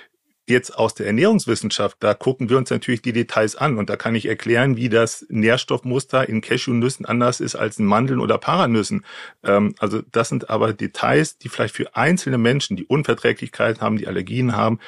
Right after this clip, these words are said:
ähm, und jetzt auch für Ernährungspläne, wenn wir die für Kitas machen oder für Krankenhäuser relevant ist. Aber für normalen Mensch draußen spielt das überhaupt keine Rolle, eine Handvoll Nüsse, ähm, pro Tag zum Beispiel, ähm, oder auch Gemüse,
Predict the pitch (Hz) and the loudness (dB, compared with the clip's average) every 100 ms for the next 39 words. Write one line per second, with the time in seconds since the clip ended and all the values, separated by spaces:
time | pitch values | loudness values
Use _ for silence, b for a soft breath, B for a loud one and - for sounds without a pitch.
0 | B B B 101 101 104 110 101 - 95 | B B B 2 2 2 0 -2 -2 -4
1 | - 92 - 95 92 98 104 117 101 - | -2 -4 -2 -2 0 2 4 2 0 -2
2 | 120 147 143 120 110 101 98 98 101 - | 0 2 2 2 0 0 -2 -2 -2 -8
3 | - - - - 104 160 156 120 - 110 | -10 -12 -10 -8 -4 -2 2 0 2 -2
4 | 107 98 - - 110 117 107 110 104 104 | 0 -2 -4 -4 -4 -2 -2 0 0 0
5 | 104 92 101 127 139 139 B B B B | 0 2 2 2 0 -2 B B B B
6 | - 95 - 120 113 - _ _ _ - | -2 0 0 2 2 0 _ _ _ -6
7 | 107 104 120 160 139 123 143 - 107 131 | 0 2 4 4 2 2 0 -2 0 0
8 | 120 - 113 104 - 127 117 110 - 98 | -2 -8 -4 -4 -2 0 2 0 -2 -4
9 | 101 110 127 113 104 104 - 98 120 - | -2 0 0 0 -2 -4 -2 0 0 0
10 | 117 113 104 104 107 110 - 104 - - | -2 0 -2 -2 -2 -6 -2 -2 -2 -4
11 | 101 104 104 - 104 104 117 - 101 98 | 0 0 -2 -4 -4 -4 -8 -6 -4 -4
12 | 98 - 101 95 92 98 95 98 113 120 | -6 -8 -2 0 0 -2 -2 0 2 2
13 | 113 | 2